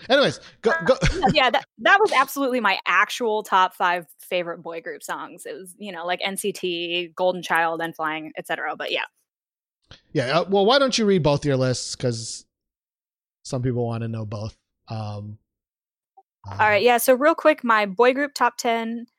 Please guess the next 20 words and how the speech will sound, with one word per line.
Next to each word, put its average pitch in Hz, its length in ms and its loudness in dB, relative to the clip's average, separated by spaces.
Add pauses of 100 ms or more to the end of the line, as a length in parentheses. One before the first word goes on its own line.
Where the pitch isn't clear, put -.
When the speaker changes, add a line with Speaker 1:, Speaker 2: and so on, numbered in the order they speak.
(240)
Speaker 2:
um, 160 560 2
from 185 580 -4
five 226 640 2 (100)
to 269 160 -2
one. 180 420 -4 (180)
Five 190 240 2
is 190 180 -4
got - 280 0
seven's 202 600 -2
Not 185 240 0
by 185 140 2
the 185 80 -4
Moon. 196 400 -8 (440)
Uh, 151 380 2 (140)
four, 185 280 2
New 208 200 -2
East, 233 320 -2
I'm 175 140 0
in 165 80 -10
Trouble. 294 680 2